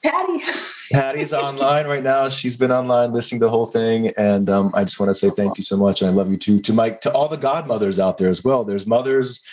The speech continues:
Speaker 2: The mother energy is so present
Speaker 1: Yeah.
Speaker 2: today. And I love that we're calling it in together. So thank you all for being here.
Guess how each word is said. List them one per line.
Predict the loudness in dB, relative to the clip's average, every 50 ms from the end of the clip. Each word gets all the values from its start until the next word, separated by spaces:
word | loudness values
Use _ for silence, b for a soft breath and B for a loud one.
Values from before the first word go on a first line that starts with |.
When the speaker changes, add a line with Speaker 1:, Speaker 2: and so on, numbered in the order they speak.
| B B B B B B B B B B B 2
Speaker 2:
The | 2
mother | 2 2 2 0 -2 -4
energy | -2 -2 -2 -4 -4 -4 -4 -2 0 0
is | 0 0 0 -2 0
so | 0 0 0
present | 0 0 0 0 0 -2 -2 -4 -8 -6
Speaker 1:
Yeah. | -6
Speaker 2:
today. | -4 -2 0 0 0 0 0 0
And | 2 2
I | 2
love | 2 0 0 0
that | 2
we're | 0 0
calling | 0 0 0 0 0 0 -2 0
it | 0
in | 2 0 0
together. | 0 0 0 2 2 2 0 0 0
So | -2 -2 -2 -2 -2
thank | 0 0 0 0 0 0
you | 2 2
all | 2 0 0
for | -4 -4 -4
being | -2 0 0 2
here. | 2 2 2 2 2 0 -2 -4